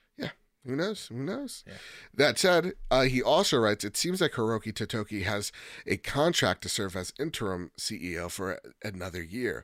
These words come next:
Speaker 1: Why is it so difficult to fill Jim Ryan's shoes? Or is it about rectifying the course that he has undertook as C E O?" That's a good question. Uh,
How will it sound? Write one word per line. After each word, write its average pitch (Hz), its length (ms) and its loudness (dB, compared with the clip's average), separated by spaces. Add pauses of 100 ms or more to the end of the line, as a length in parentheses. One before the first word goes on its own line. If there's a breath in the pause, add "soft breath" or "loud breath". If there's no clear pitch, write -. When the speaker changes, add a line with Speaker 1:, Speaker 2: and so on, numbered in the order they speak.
(320 loud breath)
Speaker 1:
Why 123 220 6
is 208 140 4
it 190 60 -2
so 151 200 6
difficult 143 460 0
to 107 80 -4
fill 123 320 -2
Jim 101 260 -2
Ryan's 92 300 0
shoes? 104 500 -2 (320 loud breath)
Or 123 260 4
is 147 200 4
it 165 320 4
about 107 360 2
rectifying 101 680 0
the 85 80 -6
course 113 400 0
that 92 200 -4
he 113 300 -6
has 95 400 -2
undertook 120 640 -4
as 95 200 -2
C 92 240 -4
E - 200 -16
O?" 117 380 -2 (180)
That's 90 200 -6
a - 40 -14
good - 160 -20
question. - 400 -6 (500 loud breath)
Uh, 85 200 4